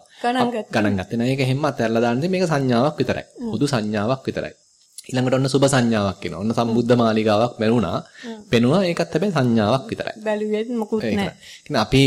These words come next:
Speaker 2: අපි තමයි මේවට නම් දෙන්නේ.
Speaker 1: නෑ.
Speaker 2: මේවා හුදු සංඥා පමණයි.
Speaker 1: එහෙමයි.
Speaker 2: ඊට පස්සේ ඔන්න සම්බුද්ධ මාලිගා සංඥාවක් ගියා.
Speaker 1: ගියා.
Speaker 2: ඊට ඔන්න ආයි පැවිදි සංඥාවක් ආවා.
Speaker 1: ආවා.
Speaker 2: ඊට පස්සේ ඒකත්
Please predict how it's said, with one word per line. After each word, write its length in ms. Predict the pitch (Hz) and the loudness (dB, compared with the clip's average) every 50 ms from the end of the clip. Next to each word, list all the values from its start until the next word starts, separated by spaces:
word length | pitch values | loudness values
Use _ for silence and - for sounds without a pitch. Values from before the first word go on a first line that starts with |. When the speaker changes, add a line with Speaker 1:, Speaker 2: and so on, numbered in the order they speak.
| 131 - - | 4 2 -2
Speaker 2:
අපි 240 | - 120 - - 147 | -6 -4 -2 -2 0
තමයි 340 | - 147 143 147 156 180 196 185 | 2 2 2 4 4 4 6 6
මේවට 300 | 170 156 151 151 151 175 | 6 6 6 6 6 6
නම් 220 | 156 127 117 127 | 6 6 6 6
දෙන්නේ. 400 | 131 123 113 185 - 85 87 - | 6 6 4 4 2 -2 -6 -8
Speaker 1:
නෑ. 220 | - 247 247 233 202 190 | -6 -4 -4 -4 -4 -4
Speaker 2:
මේවා 300 | 233 120 123 147 165 143 | -4 -2 -2 -2 0 0
හුදු 240 | 127 120 117 160 175 | 0 2 4 4 2
සංඥා 460 | - - 123 113 113 117 127 147 180 | 4 2 0 0 2 2 2 2 2
පමණයි. 380 | 185 - 143 127 117 104 73 - - - | 2 2 2 2 2 0 -2 -4 -10 -12
Speaker 1:
එහෙමයි. 340 | - 226 220 214 202 196 185 180 - - - - - - | -6 -4 -4 -2 -4 -4 -8 -10 -16 -20 -20 -20 -20 -20
Speaker 2:
ඊට 120 | _ - | _ -6
පස්සේ 260 | 135 135 135 - 190 | -4 -4 -2 0 0
ඔන්න 120 | 180 170 175 | 0 2 2
සම්බුද්ධ 420 | 156 143 131 131 131 135 135 139 | 2 2 2 2 0 2 2 4
මාලිගා 440 | 135 135 135 135 135 135 139 135 135 | 4 4 4 4 4 4 4 4 4
සංඥාවක් 520 | 135 135 131 135 135 135 131 156 190 185 - | 4 2 2 4 4 4 4 4 2 0 -2
ගියා. 240 | 131 151 87 - - | -2 -4 -4 -4 -8
Speaker 1:
ගියා. 280 | - 247 240 233 202 180 - _ - - - - _ _ - | -6 -4 -2 -2 -2 -4 -8 _ -20 -20 -20 -20 _ _ -4
Speaker 2:
ඊට 120 | 147 143 | -2 0
ඔන්න 120 | 147 147 147 | 0 0 2
ආයි 220 | 143 143 143 151 | 2 2 2 2
පැවිදි 300 | - 139 139 151 151 156 | 4 6 6 6 6 6
සංඥාවක් 580 | 135 147 131 127 120 107 98 98 98 - - - | 4 4 4 4 4 4 2 2 0 -2 -6 -8
ආවා. 220 | 95 87 90 - 214 | -8 -8 -6 -6 -6
Speaker 1:
ආවා. 280 | 208 202 185 175 170 | -4 -4 -4 -6 -8
Speaker 2:
ඊට 80 | - - | -8 -8
පස්සේ 200 | 139 131 139 123 | -4 -2 0 2
ඒකත් 240 | 127 127 - - | 2 2 0 -2